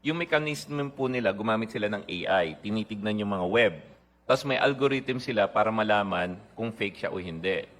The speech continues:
Ang kagandahan, Mister Chair, nung kanilang system, dahil Pilipino yung gumawa, yung bang lengguwahe natin, yung konteksto natin, pinasok nila doon. Ah, mabilis nila madidetect. So, habang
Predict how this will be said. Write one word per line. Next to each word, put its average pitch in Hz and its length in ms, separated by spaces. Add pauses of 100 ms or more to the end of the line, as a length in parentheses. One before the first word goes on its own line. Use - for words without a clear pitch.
(320)
Ang 151 80
kagandahan, 151 640
Mister 139 240
Chair, 131 320
nung 127 160
kanilang 120 400
system, 120 480
dahil 113 160
Pilipino 151 480
yung 147 160
gumawa, 123 400 (720)
yung 151 160
bang 151 240
lengguwahe 117 480
natin, 95 640
yung 110 240
konteksto - 560
natin, 85 560 (400)
pinasok 110 480
nila 87 240
doon. 90 320 (560)
Ah, 110 960 (240)
mabilis 139 400
nila 131 160
madidetect. 98 640
So, 98 160
habang 113 640